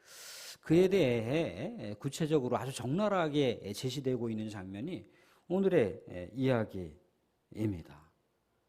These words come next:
우리 백년도 목사는 인생 하나님을 의지하면서 하나님 안에서 평안을 누리고 우리가 하나님을 우리가, 아, 죽어서 만날 때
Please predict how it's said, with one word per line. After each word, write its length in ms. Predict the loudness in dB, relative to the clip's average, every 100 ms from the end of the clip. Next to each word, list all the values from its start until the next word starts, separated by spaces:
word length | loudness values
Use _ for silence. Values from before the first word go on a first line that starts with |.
| -10
우리 160 | -4 0
백년도 400 | 2 0 0 -2
목사는 480 | -2 -6 -8 -6
인생 600 | -8 -8 -10 -10 -12 -16 -20 _ _ _ -12
하나님을 520 | -6 -4 -4 -2 0
의지하면서 800 | 0 -2 -2 -4 -4 -6 -6 -8
하나님 380 | -6 -4 -4 -4
안에서 320 | -6 -8 -12
평안을 460 | -8 -8 -4 -4 -4
누리고 420 | -6 -12 -16 -20 _ _ _ _ -8
우리가 220 | -4 -2
하나님을 600 | -2 -2 0 0 -2 -4
우리가, 720 | -6 -8 -6 -8 -6 -6 -8 -10
아, 420 | -18 -18 -18 -20 -10
죽어서 400 | -2 0 2 0
만날 600 | 0 -2 -2 -4 -4 -10
때 200 | -14